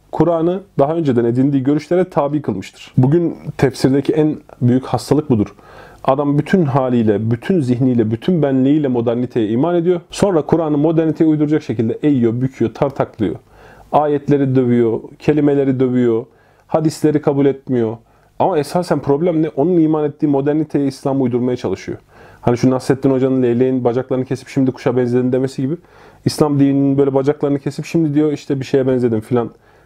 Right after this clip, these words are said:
demeye çalışıyor. Birinci hata budur. İki, bir grupta Kur'an'ı söyleyeni, yani Allah Celle Celaluhu'ya, kendisine vahiy inene, Resulullah sallallahu aleyhi ve sellem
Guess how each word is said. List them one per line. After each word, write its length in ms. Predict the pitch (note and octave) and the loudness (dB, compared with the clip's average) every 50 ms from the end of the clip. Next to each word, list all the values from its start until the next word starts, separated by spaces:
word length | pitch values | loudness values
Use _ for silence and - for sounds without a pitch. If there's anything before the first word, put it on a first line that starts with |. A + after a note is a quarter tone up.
| _ _ - | _ _ -2
demeye 260 | A#2 A2 A2 G2+ G2 | 0 0 0 0 -2
çalışıyor. 440 | F#2 - G2+ G2+ - - - F3+ F#3+ - _ _ _ - - - - - - | -2 -2 -2 -4 -4 -4 -6 -6 -6 -8 _ _ _ -20 -20 -20 -8 -2 0
Birinci 240 | B2+ C3 C#3+ C#3+ C#3 | 2 2 2 0 0
hata 300 | C3+ B2 - A#2 A2 D3 | -2 0 -2 -2 0 0
budur. 260 | F3 E3 D#3+ - - _ _ - - _ - _ - - | 0 0 -2 -4 -6 _ _ -20 -20 _ -20 _ -4 -2
İki, 300 | F3 F3 - G3+ G3 F#3+ - - - - _ _ - - - - | -2 2 2 2 0 0 -6 -14 -20 -20 _ _ -20 -10 -2 0
bir 120 | D3+ G3 G3+ | 0 2 2
grupta 360 | D#3 D#3 D3 C3+ - - B2 | 2 0 0 0 0 0 0
Kur'an'ı 400 | - - C#3+ C#3 C#3 D3+ F3 F3 | 0 0 0 0 0 -2 -4 -2
söyleyeni, 480 | - D3 B2 A2 G2+ G2 F#2+ F#2 E2+ - - _ _ _ - | 0 0 0 2 2 0 -2 -2 -6 -8 -14 _ _ _ -2
yani 160 | B2+ B2+ A#2+ | -2 0 0
Allah 220 | A2 G#2+ A2+ A2 A2 | -2 -2 -2 -2 -2
Celle 260 | - - A2+ A2+ A2+ | -2 -2 -2 -2 -2
Celaluhu'ya, 480 | C3 C3+ C#3+ D3 D3 C#3 C3 C3+ C3+ C3+ _ _ - - - - - - _ _ - | -2 -2 0 0 0 0 -2 -2 -4 -6 _ _ -20 -20 -20 -20 -20 -20 _ _ -2
kendisine 460 | - C#3+ D3+ D#3 - F3 E3+ E3 C#3+ | 0 0 0 2 2 2 2 2 2
vahiy 240 | B2+ C3+ D#3 E3 D#3 | 0 2 2 2 2
inene, 280 | C3+ A#2+ A2+ A#2+ B2 A#2 - _ - | 2 0 0 -2 -4 -6 -10 _ -4
Resulullah 380 | A#2 A2+ - D#3 D#3 C#3 B2+ A#2+ | -4 -2 0 0 0 0 0 -2
sallallahu 380 | - - G#2+ G#2+ G#2 G2+ G2+ | -4 -4 -2 -2 0 0 0
aleyhi 220 | G2+ G#2 G#2 G#2 G2+ | -2 0 0 -2 -2
ve 40 | G2+ | -4
sellem 320 | - - A2 B2 C#3 | -4 -4 -4 -4 -4